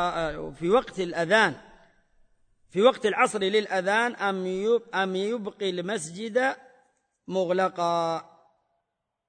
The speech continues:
إذا جمعتم بين الظهر والعصر خلاص، لأنه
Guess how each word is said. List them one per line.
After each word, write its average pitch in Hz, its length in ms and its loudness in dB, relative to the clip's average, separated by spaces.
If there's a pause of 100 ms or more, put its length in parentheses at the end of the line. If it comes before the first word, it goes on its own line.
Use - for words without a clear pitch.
(1120)
إذا 190 340 8
جمعتم 208 640 4
بين 240 260 6
الظهر 208 420 8
والعصر 196 500 4
خلاص، 262 520 6 (500)
لأنه 220 760 2